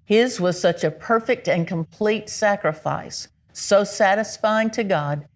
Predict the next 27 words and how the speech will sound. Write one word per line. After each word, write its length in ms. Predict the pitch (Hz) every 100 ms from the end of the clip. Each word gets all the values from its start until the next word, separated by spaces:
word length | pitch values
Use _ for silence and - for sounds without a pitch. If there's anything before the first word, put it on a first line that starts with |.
| _ _
that 160 | 165 160
there 100 | 165
has 240 | 175 156
never 580 | 156 160 175 185 202 208
needed 440 | 185 180 170 175
to 100 | 175
be 240 | 160 170 165
another 380 | 165 156 151 143
one. 300 | 135 131 - _ _ _ _ _
His 240 | 170 170
is 160 | 196 185
sufficient, 920 | - 208 - 233 - - - - - _ _ _ _ 160
and 200 | 160 185
that 260 | 226 -
payment 500 | - 311 233 170 -
made 200 | 190 208
it 160 | 247 -
possible 680 | 254 262 - 175 180 202 - _ -
for 180 | 214 202
God 380 | 202 202 208
to 160 | 208 233
redeem 600 | 240 233 202 240 233 185
us. 260 | 147 - -
It 240 | 175 175
satisfied 1080 | - 214 254 262 254 - 151 151 160 160 - _ -
his 220 | 175 - -
holy 500 | 214 214 214 208